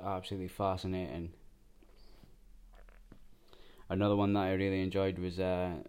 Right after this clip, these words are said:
was the, uh, David Goggins, You Can't Hurt Me. That was really good. That was really inspiring. I've also,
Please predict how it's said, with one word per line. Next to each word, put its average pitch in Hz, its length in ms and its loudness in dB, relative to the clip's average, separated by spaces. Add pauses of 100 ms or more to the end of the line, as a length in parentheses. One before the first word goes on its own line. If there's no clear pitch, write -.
(160)
was 92 340 -4
the, 87 520 0 (140)
uh, 85 420 -4 (140)
David 92 260 0
Goggins, 90 560 0 (220)
You 98 100 -4
Can't 90 300 0
Hurt 87 180 0
Me. 85 300 -2 (240)
That 95 160 6
was 87 160 -2
really 82 200 -2
good. 85 200 -4
That 92 160 2
was 90 140 -2
really 87 200 0
inspiring. 85 640 -2 (240)
I've 95 140 0
also, 107 420 6